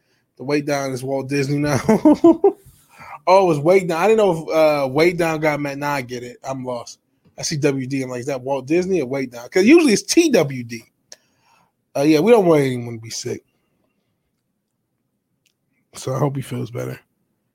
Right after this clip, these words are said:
Hope he feels better. Shout out to everybody. Looks like a few people retweeted or liked, uh, this stream. So thank you if anyone's lurking. Thank you if anyone's watching the playback.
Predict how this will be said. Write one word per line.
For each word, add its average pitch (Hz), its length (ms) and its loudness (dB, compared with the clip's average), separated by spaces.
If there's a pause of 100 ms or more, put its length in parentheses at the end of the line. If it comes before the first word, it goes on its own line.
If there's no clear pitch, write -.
(720)
Hope 139 220 -10
he 143 60 -14
feels 123 300 -8
better. 120 380 -8 (360)
Shout 160 240 -6
out 151 80 -2
to 143 100 -2
everybody. 147 360 -2
Looks 185 160 2
like 175 80 0
a 151 60 -8
few 180 160 -2
people 143 240 -4
retweeted 139 640 -2 (640)
or 135 160 -2
liked, 135 520 0 (220)
uh, 71 680 -4 (380)
this 165 220 4
stream. 226 320 2
So - 100 -12
thank 175 300 -2
you 175 60 -2
if 147 80 -6
anyone's 165 380 -2
lurking. 170 360 -2
Thank - 260 -12
you 156 40 -6
if - 80 -6
anyone's 147 260 -4
watching 139 280 -8
the 135 60 -10
playback. 170 460 0